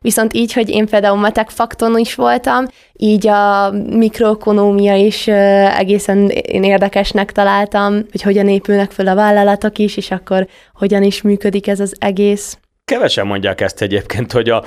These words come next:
Speaker 2: közgazdaságtan az érdekes lehet, inkább azt mondják, száraz és talán egy kicsit unalmas, de hát te máshogy látod a dolgokat. Mit kezdtél erre a nagyon-nagyon rátszakadt szabadsággal? Ugye a Bibóba jártál,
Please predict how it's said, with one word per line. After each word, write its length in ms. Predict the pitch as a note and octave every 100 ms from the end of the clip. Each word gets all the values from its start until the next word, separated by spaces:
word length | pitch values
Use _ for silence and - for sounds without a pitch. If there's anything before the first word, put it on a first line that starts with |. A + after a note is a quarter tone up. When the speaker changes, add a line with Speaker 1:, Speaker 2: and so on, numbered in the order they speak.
| - A#2
Speaker 2:
közgazdaságtan 880 | - B2 G#2+ A#2 A2 A#2+ A2 - A2
az 240 | A2 G#2+
érdekes 640 | A2+ C3 A#2+ B2 - A2+ -
lehet, 400 | A#2 G#2+ B2 C3
inkább 300 | G3 E3 G2+
azt 160 | G#2 -
mondják, 300 | G2+ G2+ -
száraz 480 | - A2+ G2 F#2
és 300 | F#2 G2 -
talán 340 | - F#2+ F#2 F#2
egy 140 | F2
kicsit 360 | - G#2 F#2 E2
unalmas, 600 | G2+ G2 F#2+ F2+ A2+ D3 - -
de 120 | G2+
hát 120 | C3+ -
te 100 | A#2+
máshogy 360 | F2+ - G2+
látod 320 | F#2 F#2 G2
a 60 | G2
dolgokat. 500 | G2+ G2 F#2+ F2+ -
Mit 200 | G3 G3+
kezdtél 680 | - D#3+ - - C#3+ C#3+ -
erre 380 | B2+ B2 A#2+ A#2+
a 180 | A#2 -
nagyon-nagyon 800 | A#2 B2+ D3+ A#2 G#2 G#2+ G2 F#2
rátszakadt 560 | G#2 G2+ - - G2+ -
szabadsággal? 840 | F2 D2+ C#2+ - F2 D#2 E2+ D#2+
Ugye 240 | A2+ A#2
a 220 | A2 G#2+ F#2+
Bibóba 460 | G#2+ F2 F2 D#2+
jártál, 680 | F#2+ A#2 B2 - A2+ G#2+